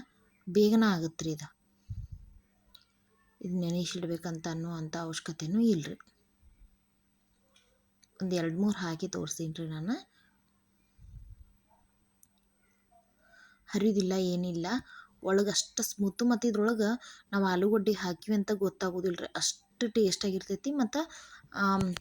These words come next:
ಯಾಕಂದ್ರೆ ನಾನು ಕ-, ಆಲೂಗಡ್ಡಿನ ಕುದಿಸಿ ಹೆಚ್ಚಿಟ್ಕೊಂಡು ಹೆರ್ಜೀನಿ ರೀ, ಅಂದ್ರೆ ಗಂಟು ಉಳಿಬಾರ್ದು ಅಂಥೇಳಿ. ಆ ರೀತಿ ಮಾಡ್ಕೊಂಡ್ರೆ ಆಲೂಗಡ್ಡೆ ಹಾಕಿವಿ ಅಂತ ಅನ್ಸಂಗಿಲ್ಲ ರೀ. ಹಾಗಾಗಿ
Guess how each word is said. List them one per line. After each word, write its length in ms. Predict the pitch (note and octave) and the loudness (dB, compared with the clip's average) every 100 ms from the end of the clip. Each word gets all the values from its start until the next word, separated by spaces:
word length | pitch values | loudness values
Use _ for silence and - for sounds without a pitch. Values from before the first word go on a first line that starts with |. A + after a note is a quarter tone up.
| _ - | _ -8
ಯಾಕಂದ್ರೆ 360 | G3 G#3+ A3+ A3+ | -2 2 2 4
ನಾನು 140 | A#3+ A3 - | 2 2 -2
ಕ-, 100 | F3 | -4
ಆಲೂಗಡ್ಡಿನ 480 | F3 A3+ A#3+ G#3+ A3 A3 | 0 2 4 4 4 2
ಕುದಿಸಿ 440 | G3 F#3+ A3 - G#3+ - | 0 2 0 0 -4 -2
ಹೆಚ್ಚಿಟ್ಕೊಂಡು 680 | A3+ - A#3 - F#3+ F3 F3 - | -4 -2 -4 -4 -6 -6 -6 0
ಹೆರ್ಜೀನಿ 420 | G#3+ G#3 A#3+ A3+ | 2 4 6 6
ರೀ, 80 | E3+ - - - - G3+ | 2 -4 -20 -20 -6 2
ಅಂದ್ರೆ 200 | G#3 G3 | 4 6
ಗಂಟು 260 | G#3 G#3+ G#3 | 6 6 6
ಉಳಿಬಾರ್ದು 440 | F#3 F3+ F3 E3 E3+ | 6 4 0 -2 -4
ಅಂಥೇಳಿ. 420 | D#3 - E3+ G3+ D#4 - - - G3+ | -6 -8 -4 -2 -2 -8 -20 -10 0
ಆ 100 | G3 G#3+ | 4 4
ರೀತಿ 260 | G#3+ A#3+ A#3 | 4 4 4
ಮಾಡ್ಕೊಂಡ್ರೆ 560 | G3+ F3+ G3 F3+ A3+ F#4+ G4 G#3 | 4 0 -4 -4 -6 -10 -8 0
ಆಲೂಗಡ್ಡೆ 420 | G#3 G3+ G#3 G3+ F#3 | 2 4 2 2 0
ಹಾಕಿವಿ 340 | F3+ E3+ G#3 F#3+ | -4 -2 0 0
ಅಂತ 140 | F#3 C4+ A#3+ | 0 2 2
ಅನ್ಸಂಗಿಲ್ಲ 480 | F3+ G3 E3 E3 E3 | 2 -2 -6 -6 -8
ರೀ. 60 | - _ _ _ _ _ _ _ _ _ _ | -14 _ _ _ _ _ _ _ _ _ _
ಹಾಗಾಗಿ 400 | A3 A3 G#3 G3 | 0 2 2 2